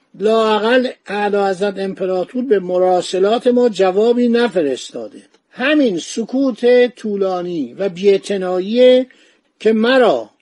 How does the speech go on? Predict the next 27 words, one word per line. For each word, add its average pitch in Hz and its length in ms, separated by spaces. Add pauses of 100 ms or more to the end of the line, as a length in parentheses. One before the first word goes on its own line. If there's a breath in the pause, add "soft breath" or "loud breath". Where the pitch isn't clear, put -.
(220)
و 196 120
ما 240 340
را 143 240
به 190 240
اقدامات 196 580
که 247 100
مخالف 196 880 (140)
و 175 240
میل 214 400
قلب 170 380
ماست 196 420
واداشته. 160 640 (380)
سرتیپ، 240 920 (360)
یعنی 190 260
گاردان، 160 560 (100)
میگه: 180 260
«اعلیحضرت 196 720
خوب 214 280
است 202 240
با 160 120
اینکه 196 240
هنوز 190 320
از 151 240
اروپا 170 440
اطلاع 175 540
قطعی 160 440
نرسیده، 165 880